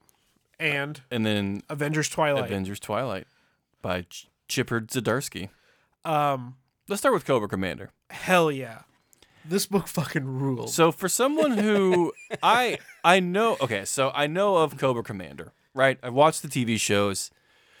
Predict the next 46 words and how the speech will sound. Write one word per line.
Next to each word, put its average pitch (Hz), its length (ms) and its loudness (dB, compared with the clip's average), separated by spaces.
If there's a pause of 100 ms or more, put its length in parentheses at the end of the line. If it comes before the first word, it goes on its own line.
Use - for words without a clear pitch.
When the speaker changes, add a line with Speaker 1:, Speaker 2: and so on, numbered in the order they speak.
(300)
Speaker 2:
Don't 143 160 2
really 165 180 2
know 147 160 4
much 131 220 0
about 120 160 0
the 113 80 2
comic 98 280 0
book 95 140 -8
stuff. 104 400 -4
I 120 80 0
know 123 220 4
he 139 100 -2
has 131 100 0
a 101 100 -2
snake 113 520 0 (120)
bit, 151 300 2 (400)
<laughs> - 360 -20
you 139 140 -4
know, 131 180 2
like 113 280 0 (200)
Speaker 1:
Yeah, 208 260 2
Speaker 2:
hi-, 147 60 -4
Speaker 1:
yeah, 196 200 0
Speaker 2:
his, 156 100 4
Speaker 1:
that's - 140 0
his 196 120 -4
bit. 151 300 -2
Speaker 2:
his 139 220 2
S's 151 440 0
linger, 139 560 2 (100)
and, 107 160 -4
you 104 80 -2
know, 104 240 0
he's, 110 340 -8
his 101 220 -8
name's 117 240 -2
Cobra 160 340 2
Commander. 110 540 -2 (1160)
So - 120 -2
I 131 40 6
was 110 80 -2
really 185 240 0
interested 143 400 -2
in 107 80 -2
this 123 160 0
book 98 340 -6